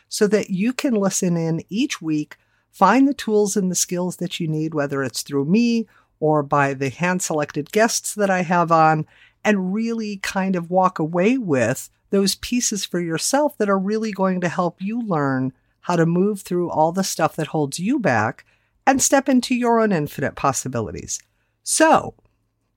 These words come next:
are you guys ready? We are changing the name of the show to Kick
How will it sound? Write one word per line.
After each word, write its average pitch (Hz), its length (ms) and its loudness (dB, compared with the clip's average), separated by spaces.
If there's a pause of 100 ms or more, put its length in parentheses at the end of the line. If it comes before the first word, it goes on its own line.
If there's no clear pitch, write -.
are 147 180 0
you 135 180 -2
guys 120 360 -4
ready? 175 440 -2 (840)
We 208 220 2
are 165 640 0 (240)
changing 226 520 4
the 202 80 2
name 170 280 2
of 202 140 -2
the 226 100 0
show 135 460 0 (1200)
to - 240 -2 (100)
Kick - 460 -2